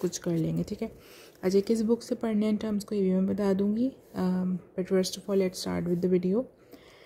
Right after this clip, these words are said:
सबसे पहले दो टर्म्स जो बहुत ज़्यादा कॉमन है, that is anterior and posterior। Interior का मतलब ये होता है कि कोई भी चीज़ हमारी body की front side पे हो, like for example हमारा नी है, that is on the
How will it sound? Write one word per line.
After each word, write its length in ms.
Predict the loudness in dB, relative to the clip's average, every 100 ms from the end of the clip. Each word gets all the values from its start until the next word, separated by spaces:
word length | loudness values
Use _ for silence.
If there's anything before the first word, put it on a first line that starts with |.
| -20 -2
सबसे 240 | 2 4 4
पहले 160 | 4
दो 160 | 4 2
टर्म्स 280 | 2 0 0
जो 80 | -4
बहुत 580 | -6 -6 -4 -2 -2
ज़्यादा 260 | -2 -2 -4
कॉमन 360 | -4 -2 0 2
है, 100 | 0
that 200 | 0 -2
is 80 |
anterior 640 | 0 0 2 2 4 4 0
and 140 | -2
posterior। 540 | -6 -4 -2 0 0 -2 -12 _ _ -20 -20 -20 -6
Interior 380 | -2 2 2 2
का 120 | 2
मतलब 300 | 0 0 0
ये 60 | 0
होता 220 | -2 -2
है 60 | -6
कि 140 | -6
कोई 240 | -4 -2 -2
भी 100 | -4
चीज़ 220 | -4 -2
हमारी 220 | 0 0
body 320 | 2 2 2
की 100 | -2
front 320 | -2 0 2
side 240 | 0 -4 -6
पे 200 | -8 -6
हो, 80 | -4
like 160 | -4
for 160 | 0 2
example 360 | 2 0 0 -2
हमारा 340 | 0 0 4
नी 380 | 4 6 4 4
है, 260 | 2 -2 -8 -8
that 180 | -8 -2
is 160 | -2
on 160 | 0
the 40 | 0